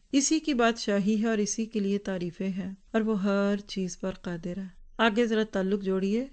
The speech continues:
या अल्लाह, आप कह लीजिए, या फत्ताह, जो तू दे इसे कोई रोकने वाला नहीं। जी, जो तू दे उसे रोकने वाला नहीं। डॉक्टर कहते हैं, "अब नहीं होगा, मेनोपॉज आ गया, फ़ोर्टीज़ गुजर गए,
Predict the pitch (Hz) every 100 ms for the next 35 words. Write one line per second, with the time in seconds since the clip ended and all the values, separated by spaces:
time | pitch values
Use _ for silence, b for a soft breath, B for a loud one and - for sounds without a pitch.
0 | - 208 202 190 180 170 196 233 - -
1 | - 208 208 214 214 202 220 208 202 214
2 | 214 - 190 190 220 - _ - 220 247
3 | 214 196 214 220 190 262 233 262 240 185
4 | 190 220 - 220 208 180 180 202 208 180
5 | - - b _ - 214 202 202 202 208
6 | 190 190 226 240 220 208 233 262 262 202
7 | b b - 190 233 233 233 277 262 254
8 | 302 285 214 185 165 _ _ - 220 226
9 | 226 233 254 269 247 208 185 165 208 202
10 | 247 247 269 247 240 202 180